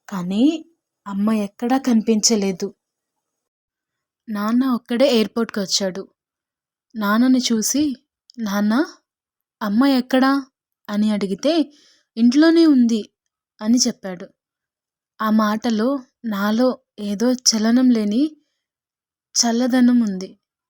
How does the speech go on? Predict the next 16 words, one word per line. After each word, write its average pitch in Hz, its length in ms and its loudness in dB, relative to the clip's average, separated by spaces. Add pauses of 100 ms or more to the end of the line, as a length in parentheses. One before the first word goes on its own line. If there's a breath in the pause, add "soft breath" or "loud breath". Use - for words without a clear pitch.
(160)
కానీ 202 360 -4 (240)
నేను 202 260 -4 (200)
పట్టించుకోలేదు. 220 1040 -4 (760)
"సరేలే, 240 600 0
నేను 208 240 -4
వస్తున్నా" 240 420 -2
అని 226 180 2
అమ్మ 214 220 0
నా 240 200 2
కోసం 214 420 -2 (880)
పిండి 240 240 0
వంటలు 254 500 2
రెడీ 233 240 0
చేస్తూ 247 440 0
ఉండుంటుంది 220 560 0
పిచ్చిది 220 460 -4